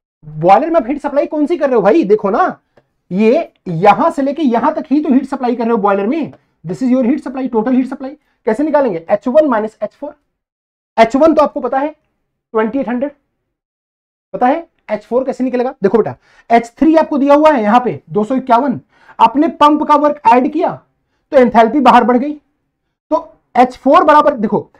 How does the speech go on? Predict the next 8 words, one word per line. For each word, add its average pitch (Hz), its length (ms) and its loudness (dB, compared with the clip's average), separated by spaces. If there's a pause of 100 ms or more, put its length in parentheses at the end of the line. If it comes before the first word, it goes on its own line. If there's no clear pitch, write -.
(140)
एच 247 160 2
फ़ोर 302 240 2
कैसे 285 180 0
निकलेगा? 302 340 0 (200)
एच 220 220 -8
थ्री 277 260 0
प्लस 285 280 -2
डब्ल्यू, 202 380 0